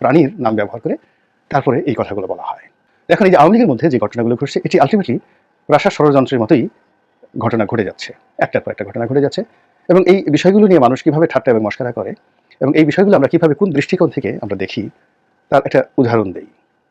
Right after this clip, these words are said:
মানে, আহ, সেটা হলো, যখন আপনি বা আমি, আমরা যখন রাস্তায় চলি, যখন নিকৃষ্ট প্রাণী, সমাজে যারা নিকৃষ্ট প্রাণী,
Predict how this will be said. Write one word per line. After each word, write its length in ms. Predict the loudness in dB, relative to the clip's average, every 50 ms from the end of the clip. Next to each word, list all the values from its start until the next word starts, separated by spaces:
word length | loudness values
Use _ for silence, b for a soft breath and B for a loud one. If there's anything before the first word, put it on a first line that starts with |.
| _ _ _ _ _ -16 -12 -8 -6
মানে, 120 | -6 -6 -8 _ _ _ _ _ _ -14 -10
আহ, 240 | -10 -8 -6 -8 -6 -4
সেটা 160 | -2 0 0 2
হলো, 120 | 2 0 -2 -2 _ _ _ _ _ _ -2 -2
যখন 160 | 0 0 0 -2 -2
আপনি 120 | 0 0 0
বা 40 | 0 0
আমি, 80 | 0 -2
আমরা 120 | 0 0 -2
যখন 120 | -2 0 0 0
রাস্তায় 300 | 0 0 -4 -4 -4 -4 -4
চলি, 200 | -6 -6 -6 -8 _ _ _ _ _ _ _ _ _ _ _ _ _ -6
যখন 140 | -2 2 4 2
নিকৃষ্ট 280 | 2 2 0 -2 0 0 -2 0
প্রাণী, 240 | 2 0 0 0 -2 -4 -8 _ _ _ _ _ _ _ _ _ -6
সমাজে 200 | -4 -2 -2 -2 -2
যারা 100 | -4 -4 -6
নিকৃষ্ট 240 | -8 -10 -12 -10 -10 -8
প্রাণী, 180 | -8 -6 -8